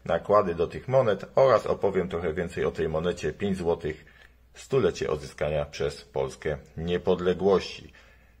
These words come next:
Będę Wam pokazywał awersy i rewersy monet. A więc zaczynamy prezentację. Jeden grosz.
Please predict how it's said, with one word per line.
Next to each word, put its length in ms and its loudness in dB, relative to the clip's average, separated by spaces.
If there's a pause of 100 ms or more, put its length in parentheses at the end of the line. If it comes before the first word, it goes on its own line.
Będę 240 4
Wam 180 2
pokazywał 540 -2
awersy 680 2
i 140 -4
rewersy 680 0 (520)
monet. 520 2 (360)
A 120 6
więc 300 -2 (220)
zaczynamy 880 0 (1300)
prezentację. 760 2 (2500)
Jeden 380 6
grosz. 640 10